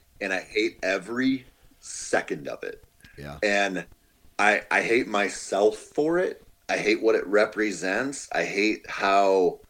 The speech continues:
Speaker 1: disingenuous that platform or social media in general kind of just makes you be.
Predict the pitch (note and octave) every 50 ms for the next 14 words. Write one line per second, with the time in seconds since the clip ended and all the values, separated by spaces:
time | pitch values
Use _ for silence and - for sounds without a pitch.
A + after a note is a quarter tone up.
0 | _ _ - _ _ _ _ _ _ - - _ _ _ - - - - _ _
1 | _ _ - - - A2 A2+ G#2+ - - A#2 G#2+ F2+ D#2 E2+ F#2+ F#2+ G2+ G#2+ A2
2 | A2+ A2+ A2+ A#2 A#2 A#2 A#2 - - - - - - - - - _ _ _ -
3 | - D#2+ G2 F#2+ F#2+ - - - - G#2+ G2+ G2 D2+ - - - G2+ G#2 G#2+ G#2+
4 | A2 A2+ A#2+ B2 C3 C3+ - - - F#2+ F2 - - A2 G#2 G#2 A2+ G#2+ G#2+ G#2
5 | G#2 G2+ F#2 F2+ E2+ F#2+ F#2+ G2+ G2+ F2+ - - - - - B2 B2 B2+ C3 C3+
6 | C3 A#2+ B2 B2+ - - F2+ F2+ F2+ F#2 F#2+ G2 F#2+ - - - G2 G2+ G#2 -
7 | E2 - - F2+ F2 - - -